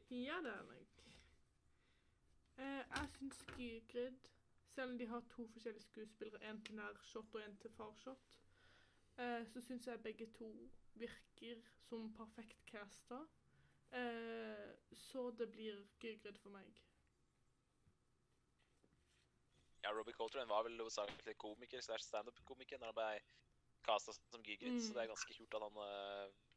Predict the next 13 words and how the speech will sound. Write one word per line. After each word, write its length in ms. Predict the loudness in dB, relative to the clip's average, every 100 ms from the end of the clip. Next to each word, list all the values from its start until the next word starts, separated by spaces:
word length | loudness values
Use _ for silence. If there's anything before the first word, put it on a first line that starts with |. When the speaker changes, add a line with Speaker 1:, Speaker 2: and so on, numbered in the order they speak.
| -18 -8
Speaker 2:
på 80 |
en 60 | -8
måte 160 | -6 -10
gikk 140 | -4
fra 120 | 0 0 2
det, 120 | 4 4 2 0
gikk 40 |
fra, 160 | -4 -6
gikk 180 | -6 -4
fra 100 | 0
stand-up-scenen 580 | 2 0 0 -2 -2 -2
til 100 | 2
å 240 | 2 0